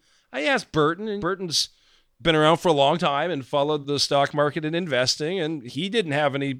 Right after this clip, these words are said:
ideas. And I thought, you know, maybe the tire companies back in the twenties, or, you know, what else could have grown like this? And after getting zero challenges, I think the fastest sector that someone brought to my attention was the robotics sector, growing at eighteen percent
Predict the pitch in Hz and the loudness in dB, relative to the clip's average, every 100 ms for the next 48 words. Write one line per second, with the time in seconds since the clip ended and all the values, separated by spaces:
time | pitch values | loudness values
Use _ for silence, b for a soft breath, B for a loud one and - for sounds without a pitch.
0 | - 127 139 135 135 175 160 139 143 120 | -8 -4 -2 0 -2 -2 -2 -2 -4 -4
1 | 135 113 135 120 - 104 120 131 131 151 | -6 -6 -8 -12 -16 -10 -8 -8 -6 -6
2 | 135 143 139 139 123 131 123 135 113 - | -6 -8 -10 -10 -8 -10 -10 -12 -12 -6
3 | 127 131 139 135 110 113 127 117 170 180 | -4 -4 -6 -6 -6 -6 -6 -4 -2 -4
4 | - 180 131 107 117 147 240 196 92 - | -4 -8 -8 -12 -4 -2 -2 -6 -10 -12
5 | 95 107 - b b b b b b b | -10 -8 -8 b b b b b b b
6 | _ 165 165 160 180 220 - 254 214 233 | _ 0 0 2 2 2 -2 -6 0 0
7 | 214 196 160 151 131 151 214 220 185 185 | 0 -2 -8 -10 -4 0 2 2 0 0
8 | 190 269 202 127 131 143 151 - _ _ | 0 -2 -4 -4 -4 -4 -4 -6 _ _
9 | _ 139 196 196 175 - 170 208 - 196 | _ -4 -2 -2 -6 -2 0 0 -2 -6
10 | - 131 - 185 - 180 160 147 - 170 | -6 -2 0 0 0 -4 -4 -6 -6 -4
11 | 160 147 143 _ _ _ _ - 160 160 | -4 -4 -8 _ _ _ _ 2 4 4
12 | 165 147 165 180 170 131 131 127 117 131 | 0 0 -2 -2 -2 -2 0 2 4 2
13 | 156 160 - 175 - 196 147 139 135 147 | 2 -4 -6 -6 -8 -6 -4 -4 -4 -8
14 | 147 165 160 160 170 208 - | -8 -12 -10 -10 -10 -12 -16